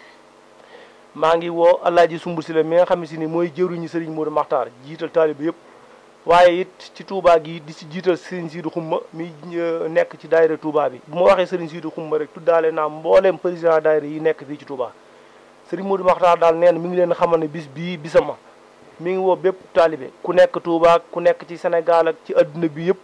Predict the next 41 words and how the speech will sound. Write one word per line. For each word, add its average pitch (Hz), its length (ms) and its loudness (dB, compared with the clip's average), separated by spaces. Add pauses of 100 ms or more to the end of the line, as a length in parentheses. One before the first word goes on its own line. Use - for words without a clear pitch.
(100)
fépp - 140 -6 (140)
foo 196 140 4
xam 185 160 0
ne 170 60 -8
si 170 120 -16
ni 165 140 -10
nit 165 240 -12
nekk 170 180 -2
na 156 120 -6
fa. 123 100 -14 (580)
Di 170 100 -6
safoo 190 280 2
Serigne 180 260 -4
Modou 170 220 -2
Makhtar 151 300 2
rek, 143 120 -6
Serigne 175 160 -8
Modou 165 180 -4
Makhtar 156 300 0
mi 156 100 -6
ngi 156 80 -6
lay 156 100 0
woo 151 200 -2
ci 160 60 -20
bisub 156 260 -16
Serigne 156 200 -8
Gana 147 240 0
Messere 139 260 -10
bii. 131 180 -16 (560)
Di 175 120 -2
leen 180 140 2
xam 175 200 0
ne 165 80 -2
Serigne 170 240 -8
Gana 160 340 0
ngi 156 120 -6
noonu, 156 260 -2
taalibe 165 380 2
bu 151 140 -14
mu 160 60 -10
sant 165 200 -4